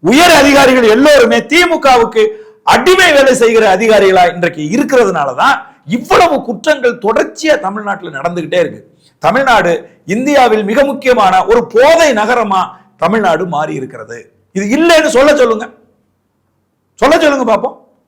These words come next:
அண்ணா திமுக ஆட்சி அதிகாரத்தில் இருக்கிற போது இருந்த போதை கலாச்சாரத்தை விட திமுக ஆட்சி அதிகாரத்துக்கு வந்ததுக்கு அப்புறமா போதை மாநிலமா இந்த மாநிலம் மாறி இருக்கு. இதுக்காக திமுக காரர்கள் வெட்கப்படணும்.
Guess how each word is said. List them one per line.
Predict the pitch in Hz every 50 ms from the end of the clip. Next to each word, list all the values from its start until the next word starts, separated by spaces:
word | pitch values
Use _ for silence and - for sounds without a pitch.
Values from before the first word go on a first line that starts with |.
| _ _ _
அண்ணா | - - 175 220 269 294 302 277
திமுக | 277 269 262 254 233 220
ஆட்சி | 233 220 220 233 233 - 247
அதிகாரத்தில் | 220 202 220 208 220 208 208 202 208 196
இருக்கிற | 185 180 180 175 185 175
போது | 156 175 214 220 247 247 247 - - _ _
இருந்த | - 175 208 247 247 233 233 -
போதை | - 175 190 233 277 269 269 240
கலாச்சாரத்தை | - - 196 190 190 190 - 170 165 160 156 151 139
விட | 131 160 190 202 175 147 - - - - _ _ - 233
திமுக | 302 339 349 - 349 - -
ஆட்சி | 285 269 247 233 262 262 - 269
அதிகாரத்துக்கு | 247 214 196 233 233 220 208 202 - 208 175 185
வந்ததுக்கு | 165 170 208 220 247 220 208 165
அப்புறமா | 160 156 - 233 220 202 185 175 175 175 - - - _ _ _ _ _ _ _ _
போதை | - 175 233 277 320 330 339 339 - - - - _ _ _ _ _ _ _ _ _ _ _ 135
மாநிலமா | - 196 269 330 349 349 330 302 294 269 269 269
இந்த | 240 208 180
மாநிலம் | 175 196 240 247 220 202 185
மாறி | 170 - 196 196
இருக்கு. | 180 156 139 - - _ _ _ _ _ _ _ _ _ _ _ _ _ _ _ _ _ _ _ _ _ _ _ _ _ _ _ _ _ _ _ _ _ _ _
இதுக்காக | - 180 247 - 254 262 311 311 302 -
திமுக | - 269 320 330 320 302 - 277 262 233
காரர்கள் | 220 233 240 240 233 277 277
வெட்கப்படணும். | 285 302 - - 349 330 320 302 262 196 - - -